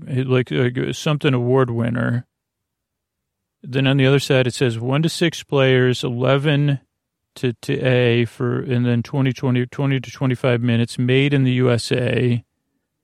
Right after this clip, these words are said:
And then on, uh, the back side has a U P C symbol made with recycled paper. Uh, this is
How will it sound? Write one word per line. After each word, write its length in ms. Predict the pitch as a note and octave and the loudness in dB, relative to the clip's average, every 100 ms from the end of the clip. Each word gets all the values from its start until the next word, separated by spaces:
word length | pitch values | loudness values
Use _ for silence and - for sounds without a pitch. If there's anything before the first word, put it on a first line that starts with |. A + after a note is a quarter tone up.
| _ _ _ _ _ _ _ _ _ _ - | _ _ _ _ _ _ _ _ _ _ -4
And 120 | B2 | 0
then 120 | B2 | 2
on, 440 | A#2+ A#2 A#2 C#3 | 2 2 0 -2
uh, 60 | B2 | -4
the 100 | A#2 | -4
back 440 | A2+ A#2 B2 B2+ - | -4 0 2 2 0
side 300 | D3 B2+ B2+ | 0 2 2
has 220 | B2+ A2+ | 2 0
a 40 | |
U 180 | A#2+ C3 | -2 -2
P 180 | C3+ C#3 | -2 -4
C 280 | - - C#3 | -4 -2 -2
symbol 640 | - C#3 B2+ B2 B2+ B2 | -2 -2 -2 -2 -2 0
made 300 | B2+ C3 C#3 | 0 0 0
with 180 | C#3 B2 | 0 -2
recycled 680 | C3 - - C3 B2+ C3 A#2 | -4 -4 -4 -4 -4 -6 -4
paper. 760 | C#3+ B2+ B2 - B2+ A#2+ A#2 B2+ _ _ _ _ _ _ _ _ _ _ _ _ - | 0 0 0 -2 -2 -2 -2 -6 _ _ _ _ _ _ _ _ _ _ _ _ -6
Uh, 160 | B2 | -2
this 220 | A#2+ D3 | 0 -2
is 260 | D3+ A#2+ | -2 -4